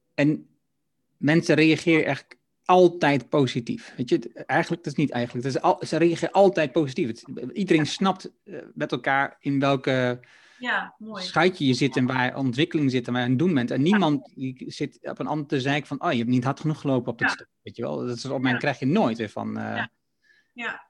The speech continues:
Speaker 1: dus ja, dit is, dit is wat jij met Instagram, want Instagram heb ik dus, heb ik dus verlaten. Eh,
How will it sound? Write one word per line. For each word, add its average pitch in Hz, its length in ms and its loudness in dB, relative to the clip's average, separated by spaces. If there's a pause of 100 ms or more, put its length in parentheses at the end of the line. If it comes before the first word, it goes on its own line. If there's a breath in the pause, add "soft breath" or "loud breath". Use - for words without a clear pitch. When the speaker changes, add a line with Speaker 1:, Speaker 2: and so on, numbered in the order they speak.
(120)
Speaker 1:
dus - 160 -16
ja, - 340 -12
dit - 160 -14
is, 165 220 -10
dit 165 240 -8
is 147 140 -10 (140)
wat 131 180 -8
jij 143 340 0
met 135 140 -4
Instagram, 156 400 -2
want 135 120 -2
Instagram 147 360 -4
heb 135 120 -4
ik 123 100 -6
dus, 117 240 -8
heb 127 160 -12
ik 131 80 -8
dus 120 180 -6
verlaten. 131 560 -6 (120)
Eh, 113 360 -10